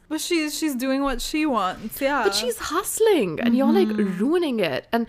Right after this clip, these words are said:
Speaker 2: he was
Speaker 1: Truly.
Speaker 2: just so horrible to her, and he made her feel so bad for wanting to fit
Speaker 1: Mm-hmm.
Speaker 2: in. And he was basically making her feel horrible for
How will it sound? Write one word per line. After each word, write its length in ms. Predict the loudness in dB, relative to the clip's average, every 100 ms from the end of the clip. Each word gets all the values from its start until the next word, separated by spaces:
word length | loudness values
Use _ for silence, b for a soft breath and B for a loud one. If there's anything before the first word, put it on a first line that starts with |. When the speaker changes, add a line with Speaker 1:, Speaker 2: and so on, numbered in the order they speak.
| B B B B
Speaker 2:
he 280 | -10 2 4
was 140 | 6 4
Speaker 1:
Truly. 80 | 0
Speaker 2:
just 100 | 2
so 320 | 4 4 2 -2
horrible 580 | -2 2 4 6 4 4
to 160 | 0
her, 220 | 0 2 2
and 80 | 2
he 120 | 2
made 200 | 2 0
her 100 | 0
feel 220 | 0 0
so 340 | -2 -2 -4 -6
bad 580 | -12 -4 0 2 2 0
for 160 | -4
wanting 260 | -2 0 0
to 60 | -4
fit 280 | -2 -2 -2
Speaker 1:
Mm-hmm. 180 | -2
Speaker 2:
in. 380 | -2 -2 -6 -10 -12 B B B B B
And 140 | 0
he 160 | 2 2
was 180 | 2 2
basically 420 | 2 2 2 -2
making 340 | 0 0 -2 -2
her 140 | -2
feel 440 | -2 -2 2 2 2 -6
horrible 500 | -2 2 4 4 4
for 320 | 4 0 0